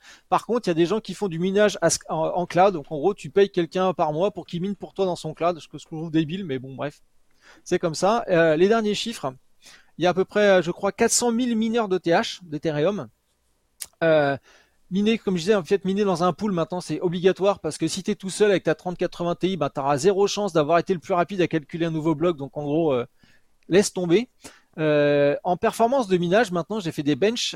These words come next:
euh, sur, euh, une machine avec quatre V cent S. Donc, c'est ma machine que j'utilise chez O V H pour faire de l'I A,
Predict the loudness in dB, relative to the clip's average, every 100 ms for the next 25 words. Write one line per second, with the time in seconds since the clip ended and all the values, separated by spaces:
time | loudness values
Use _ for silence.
0 | -4 -2 0 -4 -6 -8 -4 -2 0 -2
1 | -6 -10 -4 -2 0 0 0 0 0 0
2 | 0 -6 -2 -2 0 -2 2 2 0 -6
3 | -12 -6 -4 -4 -6 -12 -14 -14 -12 -8
4 | 0 0 0 -6 -8 -6 -2 0 0